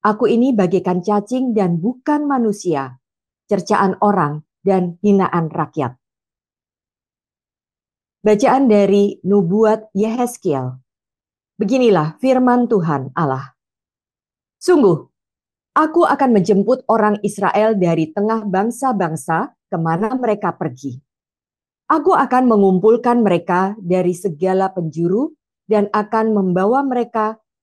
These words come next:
ke tanah mereka. Aku akan menjadikan mereka satu bangsa di tanah mereka, di atas gunung-gunung Israel,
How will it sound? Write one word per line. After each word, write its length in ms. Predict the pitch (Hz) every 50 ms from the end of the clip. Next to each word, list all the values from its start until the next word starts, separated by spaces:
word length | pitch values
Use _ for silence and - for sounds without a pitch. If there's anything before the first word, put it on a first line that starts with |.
| _ _ -
ke 80 | 311
tanah 480 | 320 311 262 208 165 151 147 151 - -
mereka. 560 | 180 196 202 196 175 - 160 139 127 131 - - _ _ _ _ _ _ _ _ _ _ _ _ _ _ _ _ _ _
Aku 320 | - 220 226 220 285 285 -
akan 400 | - 262 254 247 247 247 254 240
menjadikan 560 | 233 202 175 196 180 160 175 - 190 165 165
mereka 560 | 170 170 190 185 - 214 202 202 202 202 208
satu 480 | - - - 233 254 247 - - 285 220
bangsa 640 | 170 175 160 160 160 - - 175 185 226 - - _ _ _ _ _
di 160 | - 165 156
tanah 400 | - - 196 202 240 247 254 254
mereka, 640 | 247 220 226 226 214 214 - 196 185 185 190 190 _ _ _ _ _ _ _ _ _
di 80 | 208 233
atas 480 | 226 - 233 233 - 311 311 311 -
gunung-gunung 720 | 240 254 277 269 285 285 262 226 277 269 254 269 269 - -
Israel, 720 | 247 233 - 214 185 175 - - 185 180 175 180 190 196